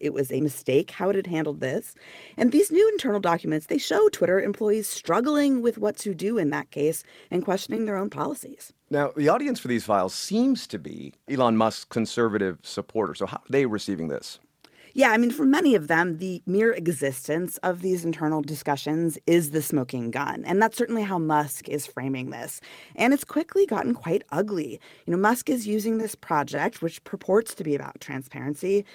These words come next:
Speaker 1: in part to harass people he disagrees with. And he's giving his followers easy targets to go after. Over the weekend, he attacked Twitter's former head of safety, Yoel Roth, who features heavily in these documents,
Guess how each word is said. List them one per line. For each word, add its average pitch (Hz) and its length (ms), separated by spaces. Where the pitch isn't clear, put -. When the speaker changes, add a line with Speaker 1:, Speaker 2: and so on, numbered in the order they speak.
Speaker 1:
in 208 80
part - 240
to 330 140
harass 208 520
people 185 260
he 190 120
disagrees 185 640
with. 147 240
And 143 220
he's 175 180
giving 233 320
his 180 180
followers 160 560
easy 190 300
targets 147 540
to - 120
go 127 200
after. 131 500
Over 202 180
the 190 80
weekend, 196 380
he 175 140
attacked - 540
Twitter's 156 360
former 143 340
head 139 220
of 127 100
safety, 165 640
Yoel 131 260
Roth, 156 380
who 147 100
features 143 320
heavily 165 340
in 151 80
these 147 160
documents, 143 640